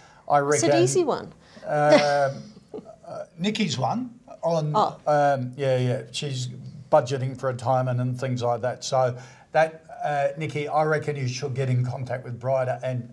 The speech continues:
Speaker 1: have a super health check on that. Uh, Mark says, um, "Do you have advice on when, number of years leading up to retirement, you should look to lower the risk profile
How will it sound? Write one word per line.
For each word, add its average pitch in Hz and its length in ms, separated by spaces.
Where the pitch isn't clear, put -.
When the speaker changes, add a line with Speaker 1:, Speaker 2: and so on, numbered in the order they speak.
Speaker 1:
have - 140
a - 40
super 127 380
health 117 220
check 127 260
on 120 120
that. 127 220
Uh, 156 460
Mark 214 260
says, 147 580
um, 147 640
"Do 208 80
you 226 140
have 170 180
advice 147 480
on 143 320
when, 147 360
number 160 300
of 127 160
years 135 420
leading 156 400
up 170 200
to 180 100
retirement, 123 640
you 143 160
should 127 320
look 156 400
to 143 100
lower 143 640
the 123 100
risk 131 400
profile 123 800